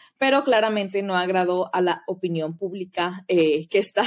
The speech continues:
del lado del presidente y de la, de la cuatro T,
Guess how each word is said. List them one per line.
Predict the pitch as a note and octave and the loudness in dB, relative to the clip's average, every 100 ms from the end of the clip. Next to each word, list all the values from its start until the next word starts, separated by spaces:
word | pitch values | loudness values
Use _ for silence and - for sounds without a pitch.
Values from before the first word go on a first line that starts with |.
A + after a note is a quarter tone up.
| A#3 | 0
del | G#3 G#3 | 2 2
lado | F#3 F#3+ G3 | 2 2 0
del | F#3+ F#3 F#3 F#3 F3 | 0 0 0 -4 -6
presidente | E3+ F3 E3+ E3 E3+ F3 F3+ G3 G3+ G3+ - | -4 -6 -4 -6 -4 -6 -6 -2 -2 -2 0
y | F3+ E3 | 2 2
de | E3 | 2
la, | D#3+ D3 - | 0 -4 -8
de | F3+ | -4
la | D#3+ - | -2 -2
cuatro | G3 F#3+ G#3+ B3 | -2 0 2 0
T, | B3 | 0